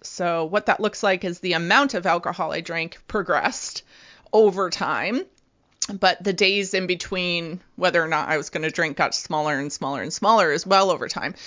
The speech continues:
So when I was in my eighteen to twenty-five phase, um, I was able to support myself. I actually did very well supporting myself. I was very independent and, and was able to both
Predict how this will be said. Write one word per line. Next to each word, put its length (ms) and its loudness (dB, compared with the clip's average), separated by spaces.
So 180 0
when 140 2
I 100 6
was 160 -2
in 140 -2
my 240 0
eighteen 440 -2
to 160 -4
twenty-five 920 2
phase, 920 -8
um, 320 -6
I 100 0
was 280 0
able 220 0
to 80 -4
support 420 -2
myself. 480 -4
I 40 -4
actually 360 -6
did 260 -6
very 240 0
well 280 2
supporting 480 -6
myself. 420 -6
I 100 -4
was 100 -10
very 240 -2
independent 640 -2
and, 340 -6
and 180 0
was 220 -4
able 300 0
to 260 -6
both 460 0